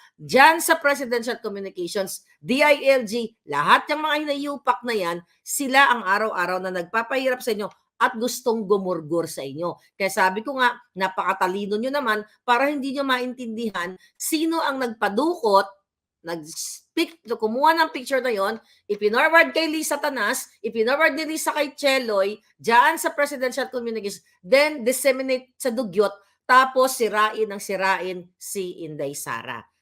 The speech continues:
Now, ano sabi ni Inday Sara? Open letter niya kay Marbil. Okay? Nung unang lumabas ang issue ng pagbabawas ng aking security personnel, nagbigay agad ako ng pahayag na hindi ito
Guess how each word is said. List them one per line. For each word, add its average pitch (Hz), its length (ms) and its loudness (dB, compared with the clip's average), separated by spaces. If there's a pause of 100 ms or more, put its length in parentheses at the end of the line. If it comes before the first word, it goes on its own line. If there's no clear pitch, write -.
(180)
Now, 226 320 6
ano 262 200 -2
sabi 220 280 2
ni 202 120 -2
Inday 170 160 0
Sara? 151 320 -6
Open 190 280 -4
letter 175 360 -4
niya 135 160 -10 (1300)
kay 208 160 4
Marbil. 135 520 -2 (480)
Okay? 226 600 -4 (420)
Nung 269 220 0
unang 339 240 0
lumabas 285 400 2
ang 254 100 -2
issue 269 540 -2 (340)
ng 233 160 -4
pagbabawas 240 560 2
ng 226 240 0
aking 233 160 -8
security 226 400 -4
personnel, 208 400 -2
nagbigay 208 400 2
agad 196 240 -2
ako 196 240 -2
ng 190 160 -8
pahayag 180 480 2
na 175 80 -4
hindi 190 400 -4
ito 247 400 0